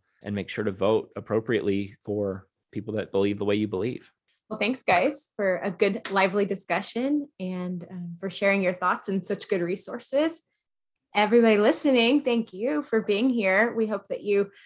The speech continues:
Speaker 2: found this interesting or, um, enlightening. And if you hated it or loved it, let us know. Um, primarily, if you loved it, please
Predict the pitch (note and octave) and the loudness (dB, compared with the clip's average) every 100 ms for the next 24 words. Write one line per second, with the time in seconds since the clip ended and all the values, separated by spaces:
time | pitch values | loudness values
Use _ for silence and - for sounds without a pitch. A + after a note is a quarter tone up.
0 | _ _ G#3+ A3 G#3+ - A3+ A3+ C4 - | _ _ 4 6 4 2 -2 2 0 0
1 | C#4+ D4 D#4 D#4+ - A3 G#3+ A3 G#3+ G#3+ | 0 2 2 -2 0 2 6 6 4 2
2 | - G#3 G3+ G3+ G#3 A3+ C4+ C#4+ D#4 E4 | 0 -6 -8 -8 -4 -2 -2 -2 -2 -4
3 | D#4+ G#3 F#3 F3 - F3 C4 D4 D#4 D#4+ | -6 -8 -8 -8 -10 2 4 6 8 6
4 | - - F3+ E3+ F3+ A3 C4+ C4 D#4+ - | 6 -2 -4 -2 2 2 2 2 2 2
5 | A3+ _ G3+ G#3+ A3 - G#3 G3+ A3+ C4+ | -4 _ 0 2 2 -4 -2 2 2 2
6 | C4 G3+ G3 F#3 G#3+ G#3 C4 E4 C4 C4 | -2 -6 -6 -4 0 4 4 6 2 0
7 | G3 F#3+ E3+ F3 F#3 - G3 F3+ F3+ | -2 -2 -2 -4 -4 -8 -8 -8 -10